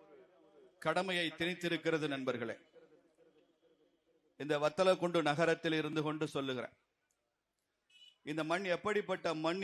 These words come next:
என்பதற்கு ஒரு உதாரணம் சொல்லுகிறேன். கப்பலோட்டிய தமிழன் ஐயா வ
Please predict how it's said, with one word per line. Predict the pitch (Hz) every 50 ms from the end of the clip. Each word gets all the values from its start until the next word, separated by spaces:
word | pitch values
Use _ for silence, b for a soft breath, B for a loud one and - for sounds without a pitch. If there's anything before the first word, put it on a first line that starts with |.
| 185
என்பதற்கு | 175 175 165 170 165 165 160 165 160 -
ஒரு | 180 170 160 151
உதாரணம் | 151 151 165 170 165 160 165 156 151 -
சொல்லுகிறேன். | 151 135 131 123 117 110 - - _ _ _ _ _ _ _ _ _ _ _ _ _ _ _ _ _ _ _ - - - - _ _ _ _ _ _ _ _ _ _ -
கப்பலோட்டிய | - 170 170 - 220 226 226 220 220 - 208 208 196 190
தமிழன் | 180 180 185 190 190 185 180 170
ஐயா | 165 175 180 180 170
வ | 156 156